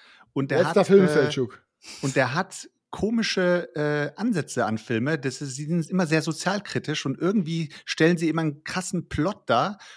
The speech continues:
Speaker 1: Und sein letzter Film, den er gemacht hat, der hat den krassesten Plot.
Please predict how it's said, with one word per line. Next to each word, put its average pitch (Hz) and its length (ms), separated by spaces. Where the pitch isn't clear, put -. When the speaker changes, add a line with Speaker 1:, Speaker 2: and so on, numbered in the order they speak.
Speaker 1:
Und 143 200
sein 139 320
letzter 180 400
Film, 175 180
den 165 140
er 151 80
gemacht 147 380
hat, 156 240
der 117 100
hat 143 200
den 139 160
krassesten - 720
Plot. - 440